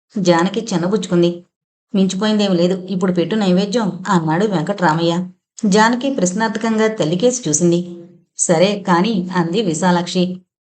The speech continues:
ఐదు నిమిషాల్లో వడపప్పు పానకం చేసి తీసుకొచ్చింది జానకి. "పిచ్చిపిల్ల, అదేం ప్రసాదమే, నే తెస్తానుండు" అంటూ లోపలికి వెళ్ళి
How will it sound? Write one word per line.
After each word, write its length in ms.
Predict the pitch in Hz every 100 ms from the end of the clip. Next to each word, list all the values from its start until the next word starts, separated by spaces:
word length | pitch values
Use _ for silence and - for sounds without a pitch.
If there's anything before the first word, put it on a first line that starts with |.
| _ _ _ -
ఐదు 220 | 262 240
నిమిషాల్లో 600 | 220 208 247 226 180 220
వడపప్పు 680 | 226 175 185 214 214 226 226
పానకం 400 | 175 175 202 233
చేసి 200 | 226 226
తీసుకొచ్చింది 640 | 185 226 - 175 - 180 202
జానకి. 600 | 170 160 160 170 170 - _ _ 220
"పిచ్చిపిల్ల, 520 | 185 180 170 165 160 -
అదేం 280 | 170 180 208
ప్రసాదమే, 580 | 202 190 196 196 190 185
నే 120 | 196
తెస్తానుండు" 640 | 185 160 226 226 226 226 226 _ _ 180
అంటూ 360 | 175 175 180
లోపలికి 500 | 220 165 180 214 208
వెళ్ళి 380 | 202 196 196 185